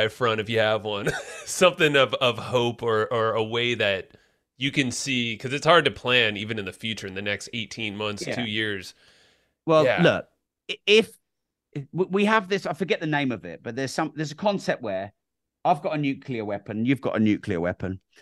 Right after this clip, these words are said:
Speaker 2: but we don't hit the buttons 'cause we know if we both hit the buttons, it's end of humanity.
Speaker 1: Right.
Speaker 2: Um, and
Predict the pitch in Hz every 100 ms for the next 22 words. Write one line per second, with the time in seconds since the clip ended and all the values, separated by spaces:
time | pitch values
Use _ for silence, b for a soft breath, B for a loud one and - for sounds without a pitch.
0 | b - 135 131 123 156 151 151 147 117
1 | 123 101 110 - 117 120 123 131 117 110
2 | 127 127 147 147 147 113 92 101 101 113
3 | 113 104 101 - 90 73 65 - - -
4 | 92 - _ b b b b - 120 120
5 | 123 - _ - _ - 143 143 139 135